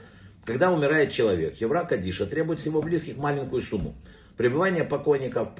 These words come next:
временное в могиле. Сейчас придет Машиах, это своевременная аренда по смещению, он встанет. Да, с богачом, который давал под проценты, дело обстоит иначе. Он не воскреснет никогда. Поэтому арендная плата,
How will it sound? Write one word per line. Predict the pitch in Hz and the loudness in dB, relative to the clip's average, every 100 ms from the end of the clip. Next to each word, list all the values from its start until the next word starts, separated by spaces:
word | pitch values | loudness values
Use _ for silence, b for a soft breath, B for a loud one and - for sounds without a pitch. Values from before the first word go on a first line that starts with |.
| - - - | -20 -20 -20
временное | - 123 120 110 110 110 | -6 2 4 4 2 2
в | |
могиле. | 113 113 110 123 - B B - | 2 0 -2 -4 -6 B B -4
Сейчас | - 170 | 2 2
придет | - 127 120 123 | 2 -2 0 0
Машиах, | 156 156 240 240 214 | -2 -4 2 4 4
это | 185 196 185 | 0 -2 -4
своевременная | 185 190 190 170 170 | -2 2 2 4 4
аренда | 175 165 | 4 2
по | 147 147 | 0 -2
смещению, | 147 139 127 117 160 | -2 -4 -2 0 0
он | 165 | -2
встанет. | - 107 90 - - - _ B B B B - | 0 0 -2 -8 -20 -20 _ B B B B -14
Да, | - - | -12 -8
с | |
богачом, | - 123 151 220 247 226 | -2 2 4 8 6 8
который | 156 151 | 4 4
давал | 143 147 127 | 4 4 2
под | 123 - | -2 -4
проценты, | 120 113 95 110 | -2 -2 -2 4
дело | 143 160 | 6 6
обстоит | 147 - 139 | 2 0 2
иначе. | 135 104 90 123 | 0 -2 -2 -4
Он | 131 | -2
не | |
воскреснет | 135 - 147 135 117 - | -2 0 0 0 -4 -4
никогда. | 123 107 82 73 B B B - | -2 -2 -2 -6 B B B 0
Поэтому | 127 156 156 | 0 2 2
арендная | 170 151 131 131 | 4 4 2 0
плата, | - 180 208 - - | 0 0 0 -2 -8